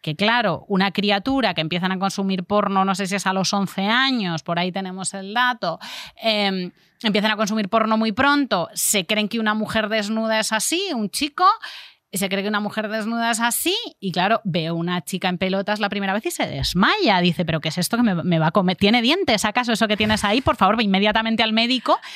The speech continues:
¿Qué te pasa ahí?". Porque no te, no hay, no hay referentes realistas. O sea, las vulvas del porno rechinan, son como esta mesa, no es, no es ni medio normal.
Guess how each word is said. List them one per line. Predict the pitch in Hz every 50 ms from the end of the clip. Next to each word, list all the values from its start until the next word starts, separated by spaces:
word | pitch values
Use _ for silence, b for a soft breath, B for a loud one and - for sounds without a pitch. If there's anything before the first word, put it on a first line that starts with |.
| B B 165
¿Qué | 160 254
te | 233 - 320 302
pasa | - 277 269 359 - - - 220 226 226 202
ahí?". | 190 220 302 339 320 B B B B B _
Porque | 240 220 202 - 185
no | 180 175 170
te, | 180 185
no | 185 160
hay, | 175 -
no | - 185 170 156 143
hay | 156
referentes | 170 214 220 - 277 269 254 196 170 -
realistas. | 151 139 - - - 208 320 - - - - 185 156
O | 151
sea, | 180 160
las | 143 156 151 147
vulvas | 156 147 139 165 175 175
del | 180 175 170
porno | 160 185 180 214 285 320
rechinan, | 294 233 165 147 - - - - 381 508 466 196 180
son | - 180 175
como | - 214 226 214
esta | 190 - - - - 165
mesa, | 185 240 - - - 214 156
no | 151 156 151
es, | 160 170 - - -
no | 190 170
es | 170 151
ni | 208 240
medio | 277 262 190 170 160
normal. | 160 151 156 - - 247 392